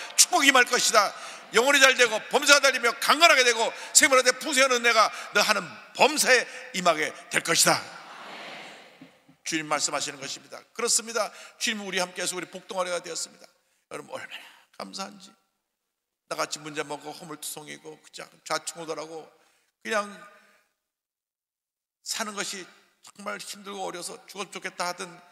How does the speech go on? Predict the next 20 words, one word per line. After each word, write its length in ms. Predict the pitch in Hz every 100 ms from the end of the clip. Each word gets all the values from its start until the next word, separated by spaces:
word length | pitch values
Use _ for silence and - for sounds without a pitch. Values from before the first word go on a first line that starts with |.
| _
그런 160 | 180 175
인생을 460 | 170 170 175 165 - _ _ _
하나님이 380 | 170 156 151 135 _ _ _
어느 120 | 135
날 180 | 143 135 - _ _ _ _ -
택하고 340 | - 156 127
부르셔서 460 | - 180 151 - - _ _ _ _ _ _ _ _ _ _
"너는 240 | 107 107
내 100 | 101
종이라. 760 | 95 - 104 - - - - _ _ _ _ _ _ _
내가 160 | 131
너를 200 | 131 135 -
택하였다. 680 | - 170 160 - 175 143 - - _ _ _ 165
너는 180 | 170 143
이제부터 240 | 135 135 143
나와 220 | 135 139
친구다. 520 | - - 349 294 208 - - - -
나와 180 | 139 -
함께 300 | - 220 -
가자." 1040 | - 214 214 196 160 143 127 113 104 95